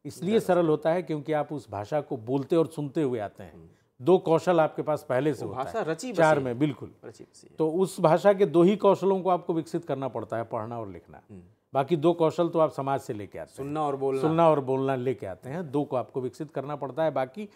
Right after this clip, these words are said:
Speaker 1: किसी भी दूसरी भाषा को सीखने में इन
Speaker 2: चारों,
Speaker 1: चारों
Speaker 2: चारों
Speaker 1: कौशलों का
Speaker 2: कौशलों को
Speaker 1: विकास
Speaker 2: सीखना।
Speaker 1: करना, वक्त भी ज़्यादा लगेगा। और मातृभाषा द्वारा अवधारणाओं को उत्तम रूप से समझा जा सकता है। मतलब,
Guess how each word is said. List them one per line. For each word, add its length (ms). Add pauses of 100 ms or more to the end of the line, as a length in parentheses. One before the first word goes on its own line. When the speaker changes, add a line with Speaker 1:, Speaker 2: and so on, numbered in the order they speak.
(240)
Speaker 1:
किसी 300
भी 120
दूसरी 340
भाषा 300
को 140
सीखने 360
में 140 (240)
इन 60
Speaker 2:
चारों, 140
Speaker 1:
चारों 260
Speaker 2:
चारों 160
Speaker 1:
कौशलों 200
का 60
Speaker 2:
कौशलों 160
को 60
Speaker 1:
विकास 140
Speaker 2:
सीखना। 200
Speaker 1:
करना, 220 (340)
वक्त 160
भी 140
ज़्यादा 400 (300)
लगेगा। 400 (760)
और 60
मातृभाषा 920
द्वारा 300
अवधारणाओं 880
को 280 (440)
उत्तम 340
रूप 180
से 140
समझा 340
जा 140
सकता 300
है। 80
मतलब, 320